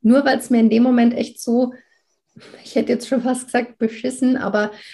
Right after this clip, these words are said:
ähm, so schlecht ging, weiß ich das jetzt so zu schätzen, was ich hab, weil ich wusste, ich gehe da keine Kompromisse mehr ein. Ich will das so haben, ich will glücklich sein, ich will das, das und das in der Beziehung haben und alles andere ist es nicht wert. Dann bin ich lieber allein.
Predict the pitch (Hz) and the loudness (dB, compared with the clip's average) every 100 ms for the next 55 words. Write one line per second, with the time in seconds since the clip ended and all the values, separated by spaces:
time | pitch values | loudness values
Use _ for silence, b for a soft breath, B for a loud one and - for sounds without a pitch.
0 | B 190 202 - - - 226 311 302 - | B -2 -2 -2 -12 -6 -2 -2 -2 0
1 | 233 - - - - 254 247 196 - - | 0 0 -6 -18 -4 2 2 0 -6 -2
2 | 202 220 240 - 233 - 226 - - 262 | 0 0 -4 -6 -4 -2 -4 -6 -6 -6
3 | 294 - 294 - 269 277 - 214 208 214 | -6 -10 -8 -4 -4 -4 -4 -4 -2 -4
4 | 220 - - - 262 - 220 214 - 233 | -4 -6 -8 -8 -8 -2 -2 -2 -2 0
5 | 269 - 254 247 B _ 240 - 220 220 | 0 -2 -4 -4 B _ -12 -4 -2 0
6 | 233 - 240 233 - 240 240 247 254 262 | -2 -4 -2 -4 0 0 2 2 0 0
7 | 240 208 - 196 208 196 - 202 247 277 | -2 -2 -6 -6 -6 -8 -8 -2 -2 -2
8 | 254 - - - - 262 240 202 226 - | -6 -10 -20 -10 -4 -2 0 0 0 0
9 | 226 226 254 262 247 - 208 220 220 233 | -4 -2 -4 -4 -8 -6 -4 -4 -4 -2
10 | 226 B B _ 247 254 240 240 233 233 | -2 B B _ -4 -2 -2 2 2 2
11 | 240 240 226 226 - - 220 220 226 233 | 2 2 2 0 -6 -2 0 0 0 0
12 | 247 B B - 226 - 202 208 - 208 | -2 B B -2 0 2 -2 -2 -6 -2
13 | 233 269 262 208 240 - 240 254 - 240 | 0 2 0 -4 -8 -2 0 -2 -6 -2
14 | 254 208 - 226 226 254 247 233 220 233 | -2 -2 -4 0 2 2 0 0 0 0
15 | 233 240 233 208 | 0 0 -2 -4